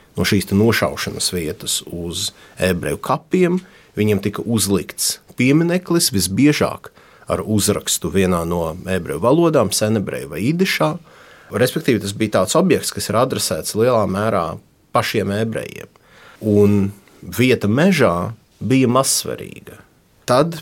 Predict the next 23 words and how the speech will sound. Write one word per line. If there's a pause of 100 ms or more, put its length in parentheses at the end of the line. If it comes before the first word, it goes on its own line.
bija
pieminēšana,
ko
veica (160)
oficiālās
valsts
institūcijas. (500)
Un
tur (100)
četrdesmit
sestajā,
četrdesmit
septītajā
gadā (400)
notika
tāds
normativizēšanas
process, (400)
bija
speciālā
pavēle (100)
par (560)
sarkanarmiešu